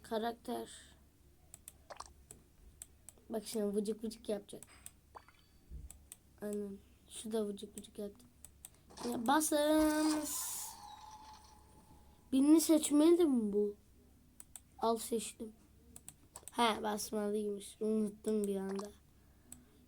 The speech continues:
Şu upgrade de şuna vereceğim abi. Ama makineye de veresim var.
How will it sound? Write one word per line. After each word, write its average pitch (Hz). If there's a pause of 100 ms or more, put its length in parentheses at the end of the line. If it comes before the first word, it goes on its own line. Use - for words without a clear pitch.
(120)
Şu 220
upgrade 240
de 311
şuna 254
vereceğim 196
abi. 190 (1300)
Ama 247
makineye 240
de 196
veresim 202
var. 208